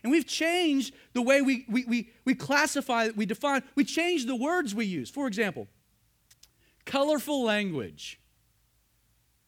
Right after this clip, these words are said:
as opposed to profanity. Oh, that's just color, it's profane. A lapse in judgment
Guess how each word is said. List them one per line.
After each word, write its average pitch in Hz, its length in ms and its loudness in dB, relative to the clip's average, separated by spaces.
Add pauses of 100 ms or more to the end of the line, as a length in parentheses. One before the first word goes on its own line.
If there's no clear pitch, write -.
(180)
as 156 140 -8
opposed 196 380 -6
to 165 60 -12
profanity. 156 720 -8 (1500)
Oh, 226 100 2
that's 277 140 0
just 254 180 -6
color, 240 240 -2 (260)
it's 170 140 -10
profane. 143 600 -8 (1800)
A 160 80 -4
lapse 190 400 0
in 180 120 -6
judgment 143 500 -6